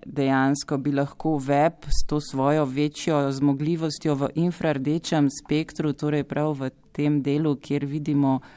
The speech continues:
čim bolj oddaljene, oddaljujoče se galaksije, pogledal? Se bo morda kaj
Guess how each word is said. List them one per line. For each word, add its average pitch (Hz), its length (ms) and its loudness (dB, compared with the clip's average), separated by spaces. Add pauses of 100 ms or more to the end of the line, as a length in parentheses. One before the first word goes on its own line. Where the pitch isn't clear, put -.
(380)
čim 175 260 0
bolj 160 200 0
oddaljene, 143 840 2
oddaljujoče 135 840 -2
se 139 340 -4
galaksije, 135 840 -2
pogledal? 147 640 0 (120)
Se 220 80 2
bo 247 160 4 (340)
morda 175 400 2
kaj 233 240 2